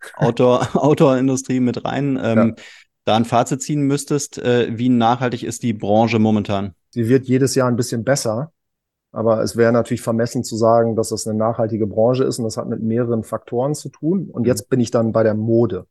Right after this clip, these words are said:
Speaker 2: ne? Spitz-,
Speaker 1: Ja.
Speaker 2: wenn du das mal ein bisschen breiter ausstellst. Du
Speaker 1: Mhm.
Speaker 2: weißt selbst, äh, du kennst die Statistiken, kannst anfangen mit C O zwei Emissionen. Die Modebranche emittiert weltweit so viel wie, ich glaub, U K, Frankreich und Deutschland zusammen an C O zwei,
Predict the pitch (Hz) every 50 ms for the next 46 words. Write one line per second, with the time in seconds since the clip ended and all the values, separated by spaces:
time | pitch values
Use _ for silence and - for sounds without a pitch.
0 | _ _ _ - 156 147 - 107 107 - - - - 113 107 107 104 104 101 110
1 | 104 - 107 104 104 107 - 110 101 - 107 104 104 - - - - - 110 110
2 | - - 117 101 120 127 123 - - 123 123 135 156 165 - - - _ _ _
3 | _ _ _ _ _ _ _ _ _ _ _ - - 120 120 117 - - - -
4 | 147 135 - 151 131 - 131 127 - 143 131 - - 139 131 139 135 127 123 123
5 | 113 - - 131 123 - - 131 131 127 - 131 127 120 113 - - 139 131 123
6 | - - - 131 127 131 127 127 120 - - 127 123 127 123 127 123 117 117 117
7 | 117 120 123 123 113 101 120 120 120 120 113 120 113 123 123 110 - - 135 131
8 | 113 107 120 120 123 110 120 117 120 117 - 131 117 - - 127 123 113 117 117
9 | 117 113 110 - - 120 113 101 110 117 110 - 127 127 127 - - 123 120 123
10 | 117 120 120 117 117 123 117 110 120 120 123 - - 120 117 - - 107 131 147
11 | 165 175 185 175 147 127 117 - 135 123 113 - - 139 151 170 196 214